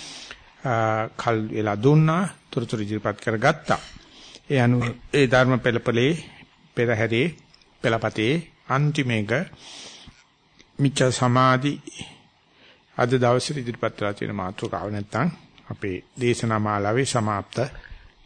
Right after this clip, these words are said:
මාතෘකාව. ඉතින් මේ සමාධිය අපි හඳුනගන්නේ ඒකාග්‍රතාවයේ විදියට සම්මා සමාධිය. එහෙම නැත්නම් ඒකෝදි භාවයේ විදියට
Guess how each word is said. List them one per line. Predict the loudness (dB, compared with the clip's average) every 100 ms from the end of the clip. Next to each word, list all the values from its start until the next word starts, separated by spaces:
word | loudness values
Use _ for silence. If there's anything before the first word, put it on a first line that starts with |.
| _ _ _ _
මාතෘකාව. | -2 -2 -2 -6 -6 -8 -18 _ -20 -20 _ _ -20 -20 _ _ -20 -18 -6
ඉතින් | 0 4
මේ | 6 6 2 -4
සමාධිය | 0 2 4 2 2 4 6 4 0 -12 -20 _
අපි | -10 -6 -2 -4 -4
හඳුනගන්නේ | -4 -2 0 0 -2 -2 -4
ඒකාග්‍රතාවයේ | -2 -2 2 0 0 -2 0 0 0
විදියට | -2 -2 0 -2 -2 -14 _ _ _ -6
සම්මා | -4 -2 0 2 2
සමාධිය. | 0 -2 -2 -2 -6 -8 _ _ -20 -20 _ -2
එහෙම | 0
නැත්නම් | 0 0 0
ඒකෝදි | 2 4 6 8 6
භාවයේ | 2 2 0
විදියට | 0 -2 -2 0